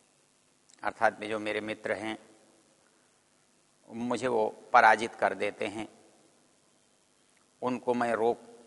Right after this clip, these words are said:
मना नहीं कर पाता और मैं इस प्रवृत्ति में फिर लग जाता हूँ।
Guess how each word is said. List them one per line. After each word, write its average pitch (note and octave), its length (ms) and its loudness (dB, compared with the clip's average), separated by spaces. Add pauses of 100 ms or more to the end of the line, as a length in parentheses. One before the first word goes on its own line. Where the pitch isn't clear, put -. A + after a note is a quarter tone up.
(260)
मना A2+ 320 2
नहीं A2 240 -6
कर G2+ 140 0
पाता G2+ 460 2 (1400)
और A#2 180 2
मैं G#2+ 200 -4
इस G#2+ 180 -12
प्रवृत्ति G2+ 500 -10
में G2 140 -10
फिर G2 440 -12
लग G2+ 200 -4
जाता F#2 340 -6
हूँ। G#2+ 220 -8